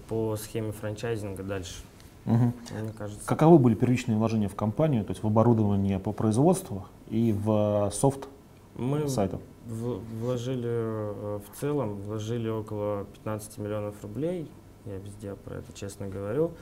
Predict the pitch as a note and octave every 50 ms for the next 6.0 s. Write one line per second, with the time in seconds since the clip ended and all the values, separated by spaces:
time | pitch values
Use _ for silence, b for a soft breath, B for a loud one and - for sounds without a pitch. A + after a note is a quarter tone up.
0 | B B B B B B B B B - - - G2 G2+ G#2 G#2+ G#2 G#2 G2+ -
1 | - - - - - A2 A#2 A2 - C3 B2 C3 C#3+ D3+ E3 D#3 C3+ A2 A#2+ C3+
2 | C#3+ D3 C3 A#2 A#2 A2+ A#2 A2+ - - - - A2+ A#2 B2 B2 A#2+ - A#2 A#2
3 | A2 G#2+ A2+ A2+ A2 A2 G#2+ - A#2 A#2+ A#2+ A2+ A2 A2+ A2+ A#2 A#2+ A#2 A2+ A2
4 | - - - G#2+ G#2+ G#2 G#2 A2 A#2+ C3 C#3 C#3 B2+ G#2+ G2 F#2+ G2 G2 F#2+ -
5 | - G2+ G2 - - - - - - G#2+ G2+ A2+ B2+ D3 D#3+ D#3 - - A2 G2+